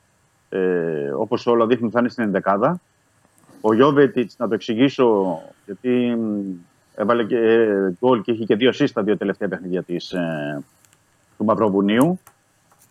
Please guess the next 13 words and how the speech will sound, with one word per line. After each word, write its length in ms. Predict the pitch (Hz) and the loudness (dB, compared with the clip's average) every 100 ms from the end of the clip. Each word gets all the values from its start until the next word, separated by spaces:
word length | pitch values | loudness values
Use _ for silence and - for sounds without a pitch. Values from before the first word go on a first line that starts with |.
| - | -2
Μάλιστα, 360 | 131 123 131 | -2 0 2
έχει 260 | 123 123 135 | 2 2 -4
πετύχει 360 | - 107 123 | -4 -4 -6
τρία 220 | 113 131 123 | -2 0 2
γκολ 180 | 120 | 2
και 80 | 120 | 0
τέσσερις 280 | 120 117 117 | -2 -4 -6
assist 280 | 104 - 135 - _ | -8 -4 -6 -6 _
τε-, 220 | 117 113 - | 0 0 -2
τα, 160 | 101 92 | -2 -2
στα 200 | - 95 | -4 -6
τελευταία 380 | 101 98 139 | -4 -2 2
έξι 480 | 120 120 120 92 107 | 2 2 -2 -8 -10